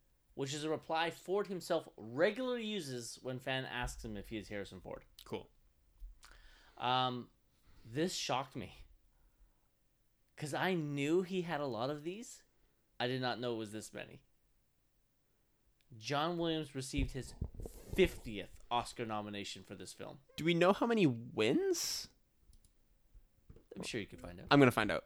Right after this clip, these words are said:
Speaker 1: All right. Uh, the prefix of the First Order Stormtrooper is F N, as Finn presents himself as F N two one eight seven to Poe Dameron. F N is an acronym for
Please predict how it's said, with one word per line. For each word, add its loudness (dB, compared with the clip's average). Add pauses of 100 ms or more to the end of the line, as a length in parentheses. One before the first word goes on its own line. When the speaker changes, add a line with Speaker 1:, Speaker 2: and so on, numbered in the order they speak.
(120)
Speaker 1:
All -4
right. -10 (840)
Uh, 6
the 2
prefix 0
of 0
the 0
First 0
Order 0
Stormtrooper 0
is -4
F -2
N, -2 (480)
as -8
Finn -4
presents -8
himself -6
as -8 (100)
F -8
N -6 (180)
two -6
one -4
eight -10
seven -4
to -12
Poe -12
Dameron. -6 (520)
F 2
N 4
is -2
an -6
acronym -2
for -2